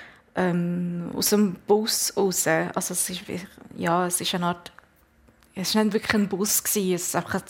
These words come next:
ein Transportmittel gewesen, ein grosses. Ähm, ja, und dann die Decke, ähm,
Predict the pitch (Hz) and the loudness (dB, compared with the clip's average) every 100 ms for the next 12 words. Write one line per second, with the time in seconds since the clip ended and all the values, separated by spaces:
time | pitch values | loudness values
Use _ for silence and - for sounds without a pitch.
0 | - 180 - 190 185 - 196 - 202 185 | -4 -2 0 0 0 2 0 0 -4 0
1 | 190 - - 175 175 185 170 - - - | 0 0 -4 -4 -2 -2 0 -2 -8 -12
2 | - - - - - 240 233 220 214 214 | -10 -10 -12 -14 -2 4 6 6 4 2
3 | - - _ _ _ _ _ - _ 196 | -2 -14 _ _ _ _ _ -20 _ 2
4 | 196 180 226 226 226 _ _ _ _ _ | 4 6 4 2 -8 _ _ _ _ _
5 | _ - 208 208 208 202 190 208 233 254 | _ -2 2 4 4 4 4 4 2 2
6 | 240 240 - _ _ _ _ _ 208 202 | 2 0 -6 _ _ _ _ _ 2 4
7 | 208 208 208 | 4 0 -2